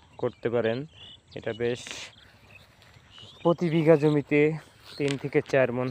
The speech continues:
হারে ফলন আসে, বাজারে দামও ভালো থাকে, যা থেকে আপনি একটা মুনাফা অর্জন করতে পারেন।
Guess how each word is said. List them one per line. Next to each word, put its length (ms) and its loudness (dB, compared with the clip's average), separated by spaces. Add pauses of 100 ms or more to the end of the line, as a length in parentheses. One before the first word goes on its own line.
হারে 200 -2 (680)
ফলন 300 -2
আসে, 300 -4 (640)
বাজারে 380 -4
দামও 420 -2
ভালো 280 -4
থাকে, 320 -6 (800)
যা 120 0
থেকে 280 -8
আপনি 220 -6
একটা 260 -6 (1400)
মুনাফা 400 -6
অর্জন 260 -8
করতে 280 -10
পারেন। 240 -6